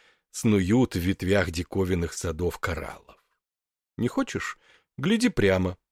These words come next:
Пологие дюны золотятся бархатом песка. Над кораблем закружили чайки.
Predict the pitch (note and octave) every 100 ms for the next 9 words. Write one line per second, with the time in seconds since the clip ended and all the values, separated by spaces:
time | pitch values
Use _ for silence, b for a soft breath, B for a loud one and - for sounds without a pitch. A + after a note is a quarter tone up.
0 | _ _ _ G#2 E3+ G#3 G2+ F#2+ E2 E2+
1 | C3+ E3 C#3+ A2 G2+ F#2 F2+ - A#2 -
2 | A#2+ F2+ F#2 F2+ - - C#2+ - - -
3 | - - - _ _ _ _ _ _ _
4 | E2+ E2+ - A#2 A2+ C#3+ A2+ F#2 G#2 A#2+
5 | A2 A#2 A2+ - B2+ D#2 - -